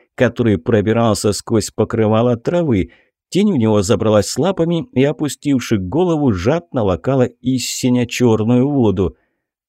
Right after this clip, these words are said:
«Тут!» Я быстро сориентировался. «Чуть в стороне ручеёк, узкий. Вести?» «Веди», согласился Еремей. «Там и траву твою глянем».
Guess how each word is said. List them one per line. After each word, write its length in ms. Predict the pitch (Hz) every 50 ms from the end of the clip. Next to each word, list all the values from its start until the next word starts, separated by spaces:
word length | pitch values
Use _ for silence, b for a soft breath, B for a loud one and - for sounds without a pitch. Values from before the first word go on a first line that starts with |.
| _ _ _ _ _ _ _ _
«Тут!» 320 | - 233 - - 247 - _ _ _ _ _ _ _ -
Я 160 | 98 107 147 180
быстро 420 | 151 131 131 120 - - 113 110
сориентировался. 960 | 101 - 117 110 123 139 143 139 - - 123 104 104 98 98 95 - - 104
«Чуть 280 | - - 165 160 - -
в 60 | -
стороне 460 | - - - 147 160 180 196 180 127
ручеёк, 680 | 107 117 117 117 - - 175 190 185 123 98 - - -
узкий. 560 | - - 190 147 - - - 110 90 - - _
Вести?» 540 | - 104 135 - - - - 220 214 175 - _ _ _ _ _ _ _ _
«Веди», 720 | - 76 82 85 92 110 127 139 156 165 135 92 - - _ _ _
согласился 680 | - - - 110 95 113 110 104 - 120 104 92 - 110
Еремей. 560 | 104 101 104 120 120 117 110 98 85 82 - _
«Там 280 | - - - - -
и 20 | 117
траву 420 | 117 - - - 165 151 160 160 127
твою 320 | - 147 143 135 131 123
глянем». 520 | 110 127 131 127 113 110 104 101 90 -